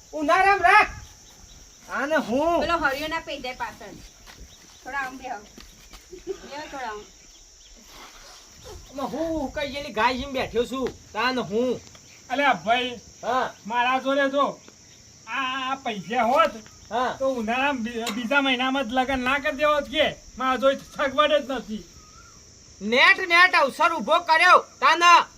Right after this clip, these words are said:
Speaker 1: અને એમાંય પાછો વરસાદમાં ઊભો કર્યો. કહેતો તો કે અગાઉ પહેરાઈ દે, અગાઉ પહેરાઈ દે, મોણો નહીં મારો બેટો.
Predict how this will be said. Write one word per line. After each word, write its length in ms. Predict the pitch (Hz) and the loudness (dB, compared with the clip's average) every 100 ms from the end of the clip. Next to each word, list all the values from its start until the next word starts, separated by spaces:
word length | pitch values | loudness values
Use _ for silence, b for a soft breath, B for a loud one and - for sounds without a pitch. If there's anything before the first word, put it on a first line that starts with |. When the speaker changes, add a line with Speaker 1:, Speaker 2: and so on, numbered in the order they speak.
| - - | -18 -6
Speaker 1:
અને 140 | 311 339 | 0 2
એમાંય 240 | 294 302 359 | 4 4 6
પાછો 380 | 339 320 330 | 6 6 4
વરસાદમાં 560 | 339 311 - 330 339 349 | 4 2 6 6 8 6
ઊભો 200 | 349 320 | 6 2
કર્યો. 320 | 320 311 311 233 - - - - - | 4 6 6 2 -4 -20 -20 -20 0
કહેતો 260 | 320 320 339 349 | 4 6 4 4
તો 120 | 370 | 4
કે 160 | 381 | 6
અગાઉ 320 | 370 330 302 381 | 8 8 6 4
પહેરાઈ 360 | 359 320 330 370 | 4 4 4 4
દે, 80 | 370 | 4
અગાઉ 280 | 349 349 | 2 2
પહેરાઈ 380 | 370 349 320 381 | 2 4 6 6
દે, 120 | 392 392 | 6 4
મોણો 320 | 339 339 381 | 6 4 4
નહીં 200 | 403 403 | 2 2
મારો 200 | 392 403 392 | 4 4 2
બેટો. 220 | 381 | 4